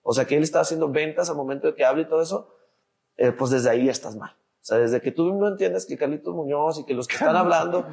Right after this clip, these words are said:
Speaker 1: el, que todos, pues, están haciendo ventas, ¿verdad? Al final de cuentas te terminan vende-, vendiendo un curso,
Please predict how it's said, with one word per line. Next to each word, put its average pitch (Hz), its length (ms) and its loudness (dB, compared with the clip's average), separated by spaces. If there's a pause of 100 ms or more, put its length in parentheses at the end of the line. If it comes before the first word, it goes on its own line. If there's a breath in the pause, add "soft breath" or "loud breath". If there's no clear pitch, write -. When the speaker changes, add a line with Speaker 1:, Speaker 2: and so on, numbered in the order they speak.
(240 loud breath)
Speaker 1:
el, 127 340 0
que 123 200 2
todos, 160 260 2
pues, - 160 -6
están 147 240 -2
haciendo 175 280 0
ventas, 180 420 0
¿verdad? 139 200 0
Al 131 140 2
final 131 160 0
de - 80 2
cuentas 185 240 -2
te 175 80 -4
terminan 151 400 -2
vende-, 151 320 0
vendiendo 131 340 0
un 202 60 -2
curso, 185 560 -2